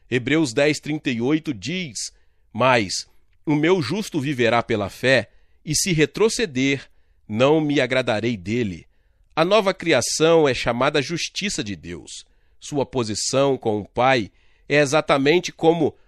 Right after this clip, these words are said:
a posição de Jesus. E se ele pecar,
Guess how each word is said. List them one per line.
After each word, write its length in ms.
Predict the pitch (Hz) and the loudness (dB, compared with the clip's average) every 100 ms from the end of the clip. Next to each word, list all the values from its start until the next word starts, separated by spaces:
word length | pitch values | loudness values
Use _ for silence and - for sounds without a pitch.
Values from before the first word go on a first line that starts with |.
| _ | _
a 200 | 117 131 | 2 2
posição 840 | - - 151 160 190 - - 214 247 | 0 -2 0 0 0 -2 4 4 4
de 100 | 139 | -4
Jesus. 640 | 104 85 95 123 101 - _ _ | -4 -4 -2 -2 -2 -8 _ _
E 80 | - | -2
se 260 | - - 156 | -2 0 4
ele 220 | 160 147 | 4 2
pecar, 640 | - 110 - 147 139 - | 0 -4 2 2 2 0